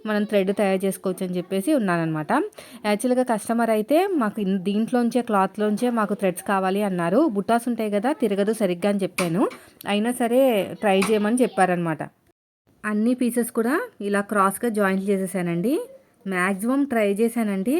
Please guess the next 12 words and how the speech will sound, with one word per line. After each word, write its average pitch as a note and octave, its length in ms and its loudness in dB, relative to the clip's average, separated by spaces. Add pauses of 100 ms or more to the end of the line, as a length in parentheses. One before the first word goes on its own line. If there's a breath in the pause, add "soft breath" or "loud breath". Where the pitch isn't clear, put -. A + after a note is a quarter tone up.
వచ్చింది C4+ 540 0
కానీ C4+ 300 -2
చాలా G#3+ 260 0
తిప్పలు A3 320 -4
పడ్డానన్నమాట. F#3 580 -4 (560 loud breath)
చాలా G3+ 320 0
చెయ్యి G#3 300 -2
కూడా A3 240 0 (400)
పెయిన్ G3 260 -2
వచ్చింది F3+ 340 -4 (300)
రఫ్గా F#3+ 520 -4 (600)
లాగేసరికి, F#3 720 -4